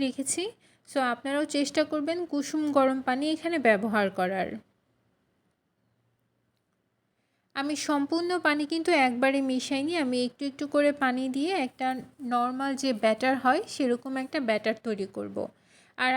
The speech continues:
আপনারা দেখে নিশ্চয়ই বুঝতে পারছেন আমার ব্যাটারটা কীরকম হয়েছে। খুব বেশি কিন্তু ঘনও হবে না, আবার খুব বেশি পাতলাও হবে না। আপনারা এই ব্যাটারের পরিমাণটা দেখে বুঝে নিন।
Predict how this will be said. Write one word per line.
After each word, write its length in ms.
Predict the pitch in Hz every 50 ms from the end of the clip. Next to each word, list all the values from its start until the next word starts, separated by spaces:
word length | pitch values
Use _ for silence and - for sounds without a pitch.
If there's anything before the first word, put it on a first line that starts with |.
| 262
আপনারা 280 | 269 269 277 302 302 294 285 277
দেখে 180 | 277 277 - 302 302 294 - 294
নিশ্চয়ই 320 | 285 285 285 - - 311 262 226
বুঝতে 280 | 254 262 262 - - 302 285 294
পারছেন 280 | 254 240 247 - 285 269 262 247
আমার 160 | 247 240 233 220
ব্যাটারটা 360 | 233 220 226 240 247 - 269 262 269
কীরকম 380 | 269 254 247 247 247 269 262 262 240
হয়েছে। 360 | 254 233 208 202 - - 247 262 330 - - - - - _ _ _ _
খুব 160 | - 359 359 311 262 -
বেশি 240 | 262 269 262 - 320 302 -
কিন্তু 200 | 339 330 320 330 262 - 233
ঘনও 280 | 254 254 254 277 285 311 302 294
হবে 220 | 330 320 320 359 381
না, 40 | 415 381 339
আবার 160 | 294 285 285 285 -
খুব 120 | - 311 294 262 -
বেশি 220 | 269 262 - - 349 - -
পাতলাও 420 | 247 240 - - 233 226 226 214 208 240
হবে 200 | 208 196 190 185 180 180
না। 80 | 170 - 214 - _ _ _ _ _ _ _ _ _ _ -
আপনারা 400 | - 220 - 262 262 269 277 285 294 285
এই 60 | 254 240
ব্যাটারের 420 | 254 247 247 269 269 277 285 294 285 285
পরিমাণটা 460 | 285 285 285 285 285 294 294 294 - 381 339 254
দেখে 220 | 247 247 247 - 370 403 339 226
বুঝে 280 | 226 240 - - 226 196 185
নিন। 160 | 180 180